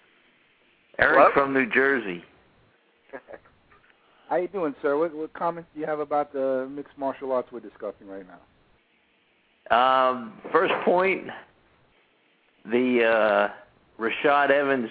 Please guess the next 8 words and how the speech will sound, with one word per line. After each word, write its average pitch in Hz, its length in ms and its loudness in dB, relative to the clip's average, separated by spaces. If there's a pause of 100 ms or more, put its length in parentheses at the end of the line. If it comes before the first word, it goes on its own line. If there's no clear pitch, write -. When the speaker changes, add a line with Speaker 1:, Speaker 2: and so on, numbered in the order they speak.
(120)
Speaker 1:
fight 117 360 2 (760)
with, 110 180 -2 (140)
uh, 98 400 4 (2250)
the, - 160 -10
the, 101 320 -8
I, 117 180 2 (100)
I 120 140 2
gotta 151 240 2